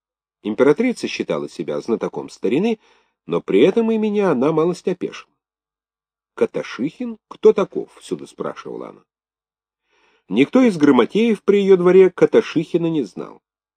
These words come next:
В ответном письме королю императрица сообщала, что подыщет чиновника, который в ближайшее время навестит Упсалу. «Я не замедлю», добавляла она,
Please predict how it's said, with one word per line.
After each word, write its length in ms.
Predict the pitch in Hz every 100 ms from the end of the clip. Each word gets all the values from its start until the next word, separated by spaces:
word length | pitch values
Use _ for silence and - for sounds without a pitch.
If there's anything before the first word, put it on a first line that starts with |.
| _ _ _ _ _ _ _
В 120 | 90
ответном 380 | 131 226 254 160
письме 320 | 117 - 180
королю 420 | - 107 87 98
императрица 720 | 196 180 90 82 - 190 -
сообщала, 680 | 180 160 104 - - 98 98
что 180 | 95 -
подыщет 560 | - 123 202 - 120 -
чиновника, 640 | - 98 107 135 180 175
который 360 | 151 117 104 92
в 80 | 73
ближайшее 680 | 95 110 120 95 - 90 87
время 420 | 95 90 78 73
навестит 720 | 82 87 78 - - 185 - -
Упсалу. 600 | 139 - - 180 185 - _ _ _ _
«Я 200 | 139 185
не 100 | 135
замедлю», 560 | 107 95 87 85 85 101
добавляла 580 | 110 120 131 147 160
она, 300 | 175 190 190